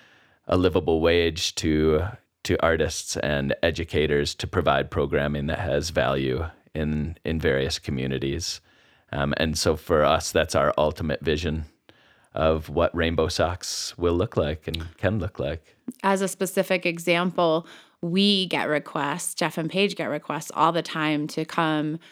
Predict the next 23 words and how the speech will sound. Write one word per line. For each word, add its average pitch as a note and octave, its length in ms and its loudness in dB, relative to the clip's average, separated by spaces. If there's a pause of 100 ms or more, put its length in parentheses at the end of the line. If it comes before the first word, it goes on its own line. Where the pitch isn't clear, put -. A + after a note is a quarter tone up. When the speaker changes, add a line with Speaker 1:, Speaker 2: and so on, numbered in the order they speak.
(260)
Speaker 2:
to F3 200 2
a E3+ 60 2
school G3+ 760 4
or, D#3+ 500 0
um, D#3+ 340 -2
do E3 180 2
a D3+ 60 0
classroom F3 680 0
visit F3 580 0
or D3+ 320 -2
a - 80 -4
small D#3 800 2
group F3+ 600 2
experience. F3 880 0 (280)
And F#3 280 2
we F3+ 180 0
can B3+ 240 6
never, F3+ 340 2
ever E3 240 0
say E3 220 -2
yes D#3 240 -2
to E3 120 -2
that G2+ 300 -10